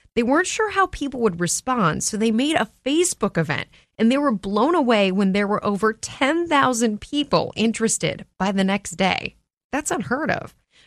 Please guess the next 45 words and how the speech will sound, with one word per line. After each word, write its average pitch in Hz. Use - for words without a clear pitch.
Maria 247
says 214
that 180
at 165
that 196
moment, 170
it 165
really 214
clicked 190
for -
both 156
of 160
them 156
that 151
they 151
were 160
onto 156
something. -
But -
that's 311
a 349
really 269
good 202
piece 196
of 170
advice 160
in 165
general, 170
that 170
Facebook 185
event. -
You 202
can 285
really 294
test -
a 180
lot 180
of 170
ideas 170
quickly 175
on 147
social 160
media 160
and 151
see 170